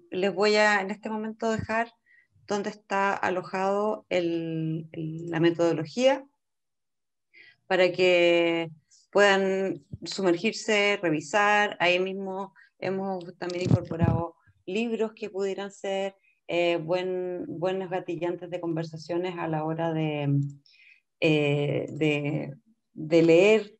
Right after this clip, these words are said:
con diferentes audiencias. Eh, nada, es par-, que, que, que esta, esta metodología nos interesa que se movilice lo más posible, así que ustedes hoy día pueden conocerla,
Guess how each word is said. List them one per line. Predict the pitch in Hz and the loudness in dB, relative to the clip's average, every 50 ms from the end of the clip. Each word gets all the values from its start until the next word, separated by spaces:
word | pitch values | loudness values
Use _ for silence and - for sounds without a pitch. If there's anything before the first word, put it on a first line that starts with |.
| _ _ _ _ - | _ _ _ _ 0
con | - 185 190 196 202 208 208 - - - | 2 4 4 4 2 0 -4 -6 -8 -8
diferentes | - 165 160 180 175 - 175 175 170 170 170 170 165 | -6 -4 -4 -2 0 2 2 2 2 2 0 0 0
audiencias. | 160 160 160 165 196 208 208 208 202 - - 202 190 190 196 - - - _ _ _ _ _ _ _ - | 2 2 4 4 4 2 2 0 -2 -6 -4 -2 -2 -2 -4 -6 -12 -20 _ _ _ _ _ _ _ -6
Eh, | - 160 165 160 160 156 156 156 156 156 151 151 151 151 156 147 151 - _ _ _ _ _ _ _ _ - - _ _ _ _ _ _ _ _ _ _ _ _ _ _ _ _ - | -2 0 2 2 2 2 2 0 -2 -2 -4 -6 -6 -8 -10 -12 -14 -18 _ _ _ _ _ _ _ _ -20 -20 _ _ _ _ _ _ _ _ _ _ _ _ _ _ _ _ -2
nada, | - 196 208 208 190 170 165 170 165 160 - - - - - - | 2 4 6 6 6 4 4 2 -2 -6 -8 -8 -8 -10 -6 -2
es | - - 160 165 160 | 0 2 2 2 2
par-, | 180 175 170 - _ - | 0 0 -2 -2 _ 0
que, | - 180 175 175 175 | 4 4 4 4 4
que, | 175 180 180 175 | 2 2 2 2
que | 170 185 | -2 -8
esta, | 180 - 208 196 202 - _ - | -4 -2 -2 -2 -2 -4 _ -4
esta | - 185 190 - 208 202 196 190 190 190 | -4 -2 0 2 4 6 6 6 6 6
metodología | 185 190 185 170 185 185 180 185 180 - - 214 214 214 214 214 214 208 | 4 2 4 6 6 6 6 6 4 2 2 4 6 6 6 6 4 4
nos | 208 202 202 | 2 0 0
interesa | 196 196 196 - 190 202 202 220 | -2 -4 -4 -4 -4 -2 -2 -2
que | 185 202 | -4 -4
se | 196 202 - 185 185 175 | -4 -2 0 0 2 2
movilice | 170 175 175 175 175 185 202 196 190 185 | 2 4 2 2 2 0 -2 -4 -4 -4
lo | 190 | -4
más | 208 202 - | -4 -6 -8
posible, | 233 226 - 302 269 226 | -12 -6 -4 -2 -2 -2
así | 214 214 214 | -4 -4 -6
que | - 196 | -8 -8
ustedes | 190 _ - 190 190 196 196 196 _ _ _ _ _ _ _ _ - | -8 _ -2 -2 -2 -2 -2 -6 _ _ _ _ _ _ _ _ -4
hoy | - 175 | -2 0
día | 175 170 180 180 180 180 | 2 2 2 2 2 2
pueden | 185 180 180 175 | 0 0 0 0
conocerla, | 170 175 170 165 160 160 - 196 190 196 196 202 208 214 214 | -4 -4 -2 -2 -4 -2 -2 -2 0 0 0 -2 -2 -4 -8